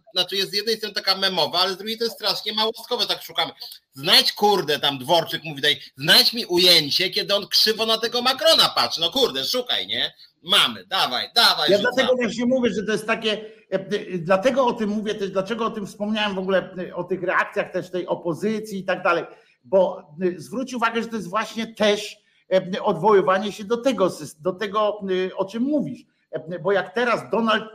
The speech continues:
Speaker 2: Tusk na przykład, e, no, którego, no, niepomiernie wolałbym, żeby on tam, e, rządził niż ten, mimo że go też tam mam, e, swoje, no ale, e, jakoś tam ten. Jak on, jak ja słyszę, jak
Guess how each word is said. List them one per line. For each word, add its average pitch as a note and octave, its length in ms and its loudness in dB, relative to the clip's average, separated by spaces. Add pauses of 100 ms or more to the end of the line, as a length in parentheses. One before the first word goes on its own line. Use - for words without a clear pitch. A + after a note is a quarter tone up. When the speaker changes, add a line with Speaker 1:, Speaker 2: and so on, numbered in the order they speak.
Speaker 2:
Tusk - 380 -2
na C#3 100 -2
przykład, B2+ 440 -4 (360)
e, D#3 200 -2
no, F#3+ 280 -4
którego, A3+ 360 0
no, A#3+ 400 -4
niepomiernie A#3 800 4
wolałbym, D#3 640 6
żeby D3 260 0
on D#3 240 2
tam, C#3+ 220 0
e, C3+ 140 0 (240)
rządził C#3+ 460 -2
niż C#3+ 240 -10
ten, D3+ 200 -4
mimo D3+ 240 -4
że D3 100 -4
go C#3+ 120 -6
też C#3 220 -6
tam C3+ 160 -6
mam, B2+ 200 -8 (300)
e, C3 380 -6
swoje, B2 400 -4
no D#3 80 -8
ale, D3+ 200 -2
e, - 140 -8 (560)
jakoś C3+ 340 -6
tam A#2 160 -4
ten. A#2+ 180 -8 (1800)
Jak F3+ 380 2
on, A3 200 2
jak G3 180 2
ja G3+ 100 2
słyszę, A#3+ 380 -2
jak G#3 160 2